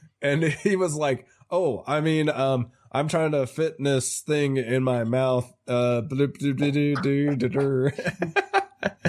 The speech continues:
Speaker 1: And
Speaker 2: love it.
Speaker 1: it was <laughs> super funny. And I think it got out anyway.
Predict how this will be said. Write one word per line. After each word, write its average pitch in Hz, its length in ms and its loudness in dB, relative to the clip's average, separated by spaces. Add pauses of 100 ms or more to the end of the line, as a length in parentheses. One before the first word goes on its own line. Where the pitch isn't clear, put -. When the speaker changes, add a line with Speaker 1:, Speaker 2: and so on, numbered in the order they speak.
(340)
Speaker 1:
And 139 100 0
Speaker 2:
love 196 220 0
it. - 140 -6 (420)
Speaker 1:
it 156 100 0
was 196 260 0
<laughs> 214 360 -2
super 175 480 0
funny. 120 460 0 (300)
And 139 260 0
I 135 80 2
think 160 240 -2
it 135 140 2
got 120 200 0
out 110 220 2
anyway. 104 400 2